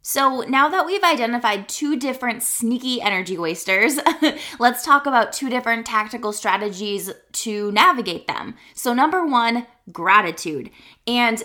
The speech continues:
as easy and sometimes as tempting as it is to complain and to dwell on everything that goes wrong or everything that's annoying,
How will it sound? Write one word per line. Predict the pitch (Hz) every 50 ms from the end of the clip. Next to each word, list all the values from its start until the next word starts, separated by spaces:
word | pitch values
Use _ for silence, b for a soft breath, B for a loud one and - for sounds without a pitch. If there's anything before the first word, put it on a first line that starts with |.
| -
as | 233 233 247 240 -
easy | - 226 233 240 226 254 269 262 269 269
and | - 220 220 226 220
sometimes | - 220 208 214 233 220 220 214 214
as | 220 214 214
tempting | - - 220 214 214 214 233 233 240
as | 240 247 240
it | 262
is | 214 208 202 202 202
to | - -
complain | - 190 180 165 240 269 262 262 262 254
and | 220 185 196
to | 208
dwell | 180 202 190 196 208 208
on | 196 180 170 175 - -
everything | - 226 240 240 294 311 233 269 254
that | 240 220 214 208
goes | 233 196 190 190
wrong | 196 196 170 175 175
or | 175 175 -
everything | - - 254 262 226 294 294 285 302 294 254
that's | 240 220 208 - 208
annoying, | 190 180 180 180 190 175 170 165